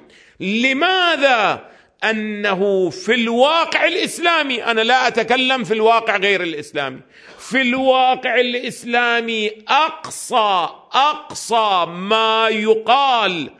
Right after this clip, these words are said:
من نسبة أتباع مدرسة أهل البيت إلى باقي المدارس الإسلامية الأخرى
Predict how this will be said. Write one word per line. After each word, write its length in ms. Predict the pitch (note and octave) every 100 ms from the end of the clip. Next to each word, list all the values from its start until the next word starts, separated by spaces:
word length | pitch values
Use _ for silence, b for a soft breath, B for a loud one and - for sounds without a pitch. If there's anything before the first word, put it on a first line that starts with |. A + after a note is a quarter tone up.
| b b b -
من 800 | F#3 B3+ D4 C#4 C4 C4 C4 C#4+
نسبة 540 | F#4 F#4 - A3 B3 A3
أتباع 680 | B3+ B3+ G#3+ G3+ G#3+ F#3+
مدرسة 480 | G#3 G#3+ G#3+ G#3 G3+ G#3
أهل 340 | G3+ F#3+ F#3
البيت 500 | G3 E3+ F#3 F3+ E3+
إلى 380 | - G3 G#3+ G#3+
باقي 1040 | F3 E3+ C4 E4 D#4 C#4 - B3 A3+ A3+
المدارس 760 | A#3 A3 G#3+ A3 G#3+ G#3 G3 G3
الإسلامية 760 | G3+ G3+ - G#3+ G3+ G3 G3+ G3+
الأخرى 580 | G3 A#3+ A3 B3 A#3+ -